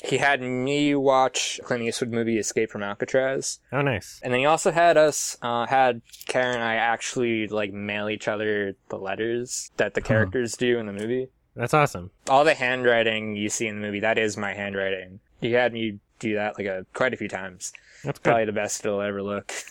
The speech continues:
Speaker 1: <laughs>
Speaker 2: You've, you've mentioned, I guess, looking back on, I guess, the experience of filming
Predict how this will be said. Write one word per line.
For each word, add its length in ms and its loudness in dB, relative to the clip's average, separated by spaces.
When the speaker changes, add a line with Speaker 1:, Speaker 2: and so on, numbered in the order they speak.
Speaker 1:
<laughs> 140 4
Speaker 2:
You've, 260 -2
you've 320 -4
mentioned, 760 2
I 100 0
guess, 200 2
looking 340 0
back 320 2
on, 600 0
I 40 -4
guess, 200 -4
the 80 -4
experience 1040 -4
of 140 -2
filming 680 0